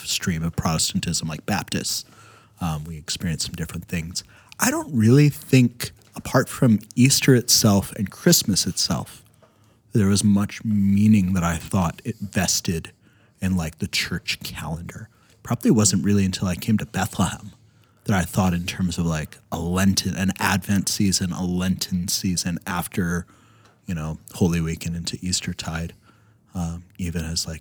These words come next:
something significant. 'Cause I think, uh, for Baptists,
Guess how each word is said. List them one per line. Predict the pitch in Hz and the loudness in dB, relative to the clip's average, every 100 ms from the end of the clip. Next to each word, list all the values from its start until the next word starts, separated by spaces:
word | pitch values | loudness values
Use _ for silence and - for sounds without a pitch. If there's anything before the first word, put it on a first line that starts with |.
| - _ - | -16 _ -2
something | 104 - 87 | 0 0 -4
significant. | - - 78 - 80 _ _ _ _ - - | -8 -10 -14 -14 -20 _ _ _ _ -20 -10
'Cause | 120 135 | 0 4
I | |
think, | 127 165 - - - - - | 4 4 0 -16 -20 -8 2
uh, | 113 | 4
for | - - | 4 0
Baptists, | - 123 113 - 85 - - - - | 4 4 4 2 0 2 2 0 -2